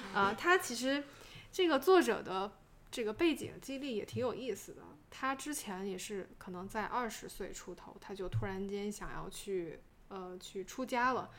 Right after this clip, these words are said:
然后他就跑到亚洲那边去，去展-，就是去了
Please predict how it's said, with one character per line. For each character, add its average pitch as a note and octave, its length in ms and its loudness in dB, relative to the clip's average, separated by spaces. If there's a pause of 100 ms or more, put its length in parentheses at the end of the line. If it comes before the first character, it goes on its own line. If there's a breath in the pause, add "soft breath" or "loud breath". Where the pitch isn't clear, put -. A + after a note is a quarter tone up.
(340 loud breath)
然 F#3+ 120 -6
后 G#3+ 80 -2
他 A3+ 140 -4
就 A#3 100 0
跑 - 160 -10
到 E3 140 -10
亚 G#3 180 0
洲 F3+ 140 -10
那 F3+ 120 -8
边 F3 220 -8
去， F#3 260 -8
去 F3+ 520 -8
展-， E3+ 180 -8 (160)
就 G#3 100 -6
是 G3 200 -8
去 G3 260 -6
了 F3+ 80 -8